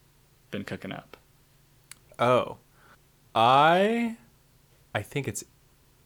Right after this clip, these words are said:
Speaker 2: interesting. I think she acknowledges this at one point, which I very much appreciate. But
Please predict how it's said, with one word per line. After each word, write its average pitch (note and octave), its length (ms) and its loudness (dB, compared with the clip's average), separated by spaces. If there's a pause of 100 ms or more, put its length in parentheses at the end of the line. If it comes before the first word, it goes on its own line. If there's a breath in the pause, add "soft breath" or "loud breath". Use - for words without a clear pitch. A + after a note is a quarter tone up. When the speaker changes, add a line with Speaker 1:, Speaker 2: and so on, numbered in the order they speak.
(160)
Speaker 2:
interesting. A#2+ 1040 -6 (680)
I G#2+ 160 0
think C3+ 640 -6 (680)
she - 260 2
acknowledges A#2+ 640 2
this C#3+ 220 2
at D3 80 2
one C#3+ 180 2
point, D#3 300 0
which A#2 160 0
I A2 60 4
very G2+ 240 2
much G#2+ 200 -2
appreciate. B2+ 800 -2 (540 soft breath)
But A2 400 2